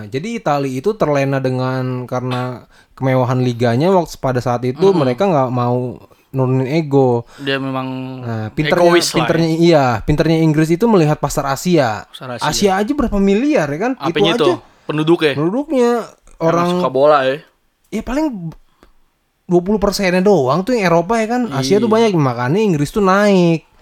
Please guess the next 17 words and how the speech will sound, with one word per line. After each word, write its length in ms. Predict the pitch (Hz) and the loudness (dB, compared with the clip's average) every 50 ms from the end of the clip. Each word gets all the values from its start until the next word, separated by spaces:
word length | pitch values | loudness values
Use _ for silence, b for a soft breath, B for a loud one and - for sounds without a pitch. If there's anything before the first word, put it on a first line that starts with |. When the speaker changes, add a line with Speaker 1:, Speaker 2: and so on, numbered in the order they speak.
| b b b _ | b b b _
Speaker 2:
Oh, 100 | - 139 | -12 -10
iya, 100 | 127 117 | -8 -4
Speaker 1:
Karena 720 | 117 123 127 127 123 123 123 123 131 147 170 180 180 180 170 | -2 0 0 2 2 0 0 0 0 2 2 2 0 0 -2
pihak, 320 | 165 - - 185 185 - - _ _ _ _ _ | -2 -2 -2 -2 -2 -4 -8 _ _ _ _ _
eh, 220 | - 143 139 139 135 | -8 -6 -4 -4 -4
hak 180 | 113 147 - | -4 -4 -6
siar. 800 | - - - 165 170 156 139 131 127 123 117 113 104 107 110 107 117 b b b b b b b | -6 -4 0 2 2 2 2 2 2 0 -2 -2 -6 -8 -12 -16 -18 b b b b b b b
Speaker 2:
Hak 100 | - 139 | -12 -6
siar, 160 | - - 175 | -2 -2 0
jadi 300 | 175 185 190 220 233 233 | 0 0 0 0 0 -2
dia, 280 | 196 180 196 208 233 240 240 240 240 202 | 0 0 2 4 4 6 6 4 4 2
eh, 1000 | - _ _ _ - 180 170 170 170 170 170 170 165 170 165 165 165 165 170 165 170 170 - _ | -2 _ _ _ -2 0 2 4 4 4 4 4 4 4 6 6 6 4 4 4 2 -2 -4 _
si 300 | - - - - 156 151 151 151 151 151 151 | -16 -12 -8 -6 -4 -2 -2 -2 -2 -2 -2
Liga 240 | 151 147 147 135 151 | -2 -4 -2 -2 -2
Inggris 300 | 147 143 139 139 139 - | -2 -2 -2 -6 -8 -10
ini 100 | 151 151 | -8 -8
memang 480 | 185 190 175 160 156 165 175 185 185 | -6 -6 -6 -4 -2 -2 -4 -4 -6